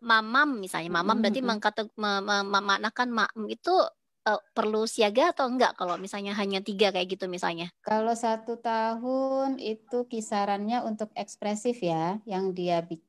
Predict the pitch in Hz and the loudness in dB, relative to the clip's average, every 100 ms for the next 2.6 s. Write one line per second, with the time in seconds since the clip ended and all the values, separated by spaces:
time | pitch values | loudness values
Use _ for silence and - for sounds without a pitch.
0 | - 180 185 175 165 165 175 - 175 - | -6 -2 -2 0 2 2 0 -8 -8 -2
1 | 156 147 170 170 151 _ - 180 208 226 | -2 -2 -6 -8 -10 _ -6 -2 -2 -4
2 | - 196 196 _ _ 220 | -6 -8 -8 _ _ -6